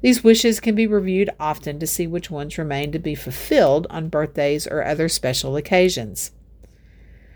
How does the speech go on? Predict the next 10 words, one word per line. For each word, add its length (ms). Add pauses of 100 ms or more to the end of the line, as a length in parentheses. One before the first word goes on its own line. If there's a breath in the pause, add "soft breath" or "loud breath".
(300 soft breath)
One 260
doubting 340
couple 380
assured 380
me 160
that 200
I 260
had 280
not 340
met 540